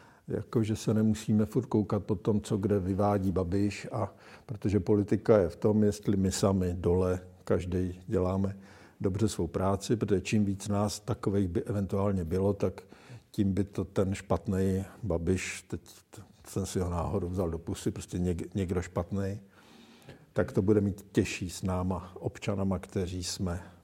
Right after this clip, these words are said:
plnohodnotnými občany. No, pak měl Masaryk ten pojem nepolitický politiky, kterou, který od něho Havel taky převzal, to taky mají společný, že vlastně politika není jenom to soupeření stran, jak jsem tady říkal, ale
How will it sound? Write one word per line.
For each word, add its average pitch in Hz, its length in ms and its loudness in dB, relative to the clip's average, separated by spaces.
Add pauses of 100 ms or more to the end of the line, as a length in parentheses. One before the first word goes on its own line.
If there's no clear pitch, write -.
plnohodnotnými 87 800 2
občany. 87 400 -10 (680)
No, 90 220 -2 (100)
pak 104 220 -4
měl 110 280 6
Masaryk 110 480 0
ten 104 160 2
pojem 107 200 6
nepolitický 101 640 2
politiky, 104 580 0
kterou, 110 560 0 (200)
který 95 320 -2
od 101 140 -4
něho 101 240 2
Havel 101 280 2
taky 107 280 0
převzal, 87 420 -6
to - 100 -16
taky - 260 -6
mají 90 200 -4
společný, 80 640 -10
že 98 100 -8
vlastně 98 420 -4 (460)
politika 107 500 4
není 117 260 6
jenom 101 260 2
to 95 160 -2
soupeření 101 580 0
stran, 95 340 0
jak 95 140 -2
jsem 110 140 -2
tady 98 240 0
říkal, 98 440 -4
ale 101 220 -2